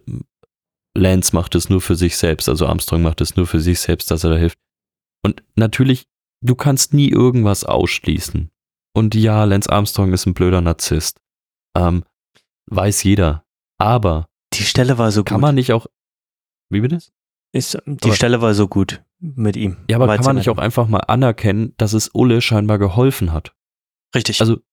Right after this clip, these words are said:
Speaker 1: scheinbar hat es ja Jan Ulrich massiv geholfen, was Lance Armstrong für ihn gemacht hat. Kann man also diese blöde Situation nicht einfach mal für sich stehen lassen und akzeptieren? Es hat hier einem Menschen, der völlig am Boden war, geholfen.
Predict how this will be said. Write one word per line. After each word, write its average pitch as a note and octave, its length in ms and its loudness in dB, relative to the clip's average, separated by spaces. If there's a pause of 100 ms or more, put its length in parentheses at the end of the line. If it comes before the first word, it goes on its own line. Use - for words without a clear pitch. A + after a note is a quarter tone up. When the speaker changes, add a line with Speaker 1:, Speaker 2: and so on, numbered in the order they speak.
(160)
Speaker 1:
scheinbar C3+ 440 2
hat C3+ 160 0
es - 180 -2
ja A2 120 2
Jan G#2+ 220 2
Ulrich B2 420 0
massiv - 640 -2
geholfen, G#2+ 480 0
was E2+ 180 -2
Lance E2 220 -4
Armstrong E2+ 380 -6
für - 160 -6
ihn E2+ 100 -4
gemacht D#2+ 400 -6
hat. - 80 -10 (320)
Kann B2 200 0
man C#3 160 2
also G#2+ 240 0
diese F#2+ 340 2 (440)
blöde C3 380 4
Situation A2+ 540 0
nicht F#2 160 -2
einfach A2+ 220 2
mal G#2+ 140 2
für - 140 -2
sich - 380 -6 (160)
stehen G#2 360 0
lassen E2 340 -2
und - 120 -4
akzeptieren? - 800 -2
Es - 200 -4
hat A#2 140 -4
hier G2+ 120 2
einem F2+ 180 2
Menschen, F#2+ 400 0
der E2+ 120 2
völlig G#2 480 0
am F2+ 140 -2
Boden F#2 380 2
war, E2+ 160 2
geholfen. E2 600 0